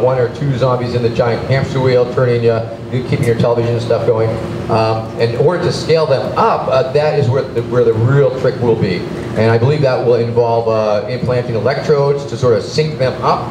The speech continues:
to keep them going at the same time. Because if they're shambling individually, it's very hard on the gears. Uh, but once we can get them synchronized, um, I truly believe that in addition to, uh, recreating the, uh, dance routine from, uh, Michael Jackson's Thriller, I believe that they will also be able to, uh, power,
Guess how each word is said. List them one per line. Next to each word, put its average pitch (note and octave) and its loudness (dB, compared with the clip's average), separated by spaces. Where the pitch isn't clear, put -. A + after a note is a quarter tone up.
to - -2
keep C3 0
them A#2+ 2
going B2 2
at - -2
the G#2+ 2
same D3+ 0
time. C3 0
Because A#2+ 0
if - 0
they're B2 2
shambling D#3+ 2
individually, D3+ 0
it's - -4
very D3+ 0
hard A#2+ 0
on A2 -2
the G#2 -6
gears. B2+ -2
Uh, A#2 2
but A2+ 2
once C#3+ 2
we C#3+ 0
can A#2 -2
get B2 2
them A2+ 0
synchronized, A#2+ 0
um, A#2 0
I A#2 2
truly D#3+ 0
believe C#3 0
that B2 0
in B2 0
addition D#3 0
to, C3+ 2
uh, B2 2
recreating C3 0
the, A#2+ 2
uh, A2+ 2
dance C3 0
routine A#2+ 0
from, A2+ 2
uh, G#2+ 2
Michael A#2+ 0
Jackson's A2+ -2
Thriller, E3+ 2
I B2 2
believe D3+ 2
that C#3+ 2
they B2+ 2
will A#2+ 2
also D3+ 2
be C#3 0
able B2 4
to, A#2+ 0
uh, A2+ 0
power, B2+ 2